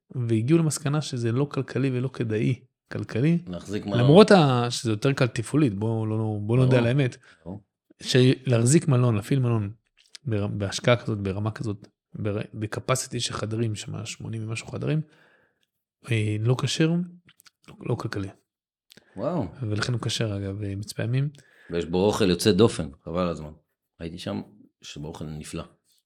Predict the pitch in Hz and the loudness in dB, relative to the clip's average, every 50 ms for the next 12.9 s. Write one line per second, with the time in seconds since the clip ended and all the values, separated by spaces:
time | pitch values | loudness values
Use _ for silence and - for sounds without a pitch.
0 | _ - - 117 - 135 120 123 117 117 120 123 123 123 123 - - 127 113 117 | _ -8 -8 -6 -6 -4 -4 -4 -2 -2 0 0 0 0 0 0 0 -2 -2 -4
1 | 117 - - 123 117 - 123 123 113 - 117 117 110 - 117 117 120 - - 147 | -4 -4 -4 -4 -2 -2 -2 -2 -2 -4 -4 -2 -2 -4 -2 -4 -4 -2 0 2
2 | 143 127 92 90 101 117 113 110 120 120 120 117 110 - 120 - 143 147 143 131 | 2 4 4 4 4 4 4 6 6 4 4 2 2 -2 2 4 6 6 6 6
3 | 117 110 107 - - 107 104 104 104 104 104 98 104 104 101 90 107 110 110 127 | 4 2 0 0 -2 -2 -2 -2 -2 -2 -2 -2 -2 0 0 0 0 -2 -4 -4
4 | 165 180 160 131 123 127 117 110 120 131 131 127 117 113 107 104 104 104 104 - | -6 -4 -4 -2 -2 0 2 2 4 4 4 2 0 -2 -4 -4 -4 -6 -8 -10
5 | - 127 - 110 104 - - - _ - - - - - - - _ - 127 113 | -12 -12 -10 -10 -10 -12 -14 -18 _ -20 -20 -20 -20 -20 -20 -14 _ -4 -2 2
6 | 113 117 113 117 117 113 113 110 110 110 107 110 117 117 - - _ _ _ _ | 4 4 6 6 4 2 2 2 2 2 2 0 -2 -4 -8 -14 _ _ _ _
7 | _ _ _ _ _ _ _ _ _ _ _ _ _ - 127 117 120 123 120 120 | _ _ _ _ _ _ _ _ _ _ _ _ _ -2 -2 0 2 2 0 0
8 | - - 127 117 113 110 - - - 156 160 165 131 123 - - 123 110 107 107 | 0 0 0 0 0 -2 -2 0 2 2 4 2 2 0 -2 -2 -2 -2 -2 0
9 | 107 127 135 131 127 127 - - 104 110 113 117 127 120 107 95 98 - _ - | 0 0 0 0 0 -4 -6 -8 -4 0 2 2 2 2 2 -2 -6 -12 _ -8
10 | 98 95 95 98 95 95 98 95 95 98 98 - 120 - _ _ - - - 143 | -8 -6 -6 -6 -8 -6 -6 -6 -6 -6 -8 -10 -14 -16 _ _ -18 -6 -4 -2
11 | 123 101 98 95 - - 135 120 110 - - 113 117 107 98 - - - 120 123 | 0 0 -2 -2 0 2 2 2 0 0 -2 -2 -2 -2 -2 -4 -2 -2 -2 -2
12 | 120 - - 117 120 117 104 - 107 101 101 104 - - 101 107 113 113 | -2 -2 -2 -2 -2 -4 -4 -4 -6 -6 -6 -6 -6 -6 -4 -2 -2 -2